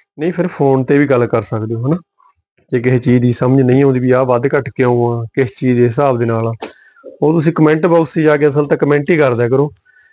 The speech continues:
ਕਿਉਂਕਿ ਕਈ ਵਾਰੀ ਫੋਨ ਕਿਸੇ ਦਾ ਨਹੀਂ ਵੀ ਚੱਕਿਆ ਜਾਂਦਾ, ਹਨਾ। ਤਾਂ ਕੁਮੈਂਟ ਅਸੀਂ ਸ਼ਾਮ ਨੂੰ ਜਦੋਂ ਫ੍ਰੀ ਹੁੰਦੇ ਉਦੋਂ ਪੜ੍ਹਦੇ ਰਹਿੰਦੇ ਹਾਂ, ਹਨਾ। ਹੁਣ ਆਪਾਂ ਇੱਧਰੋਂ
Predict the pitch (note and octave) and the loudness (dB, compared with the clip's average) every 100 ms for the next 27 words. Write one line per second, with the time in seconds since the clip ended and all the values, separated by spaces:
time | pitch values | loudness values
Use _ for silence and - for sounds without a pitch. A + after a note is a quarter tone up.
0 | _ - D3+ D#3+ D3+ D#3+ D#3 D#3+ - C#3+ | _ -14 -8 -8 -4 0 2 0 0 0
1 | C#3+ C#3 C#3+ C3+ D3+ E3 E3 D3 C#3+ C3+ | 2 2 2 4 2 2 -2 0 0 2
2 | C3 C#3+ F3 - _ _ _ - C#3 D3 | 2 0 -2 -6 _ _ _ -14 -4 0
3 | D3 D#3 E3 C#3+ C3 D3 C#3 C#3 C3+ - | 0 2 0 0 -2 0 2 2 2 2
4 | D3+ C#3+ C3+ C3 A#2+ A2+ B2+ C3 C3 C3 | 2 2 0 0 -2 -2 0 0 0 -2
5 | B2 D#3+ _ _ _ _ C3+ - - - | -2 -6 _ _ _ _ -20 -16 -16 -16
6 | _ _ _ _ - - - - - - | _ _ _ _ -20 -14 -10 -8 -8 -10
7 | - - D3 C#3+ C#3 D3 D3 C3+ C3+ E3 | -14 -4 0 0 0 -2 0 0 0 0